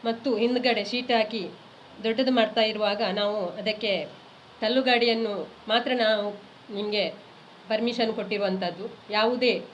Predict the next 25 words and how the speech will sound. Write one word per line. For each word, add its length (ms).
ಇನ್ನಿತರ 400
ಕಟ್ಟಡಗಳಿಗೆ 560
ಅವಕಾಶ 400
ನೀಡಿರುವುದಿಲ್ಲ 560
ಅಂತೇಳಿ 380
ನಿರ್ಣಯ 360
ಮಾಡಿಕೊಂಡು 500
ಒಂದು 100
ನೋಟಿಸನ್ನು 500
ಕೂಡ 180
ಕೊಟ್ಟಿರುತ್ತೇವೆ 580
ಅವರಿಗೆ. 340
ಎರಡು 180
ಸಾವಿರದ 240
ಇಪ್ಪತ್ತೊಂದರಲ್ಲಿ 800
ಪ್ರಥಮ 380
ಸಾಮಾನ್ಯ 320
ಮೀಟಿಂಗ್‌ನಲ್ಲೇ 480
ನಾವು 200
ಕೊಟ್ಟಿರುತ್ತೇವೆ. 840
ಆದರೂ 260
ಅದನ್ನು 360
ಅವರು 380
ತೆರವುಗೊಳಿಸದೆ, 760
ನಾವು 560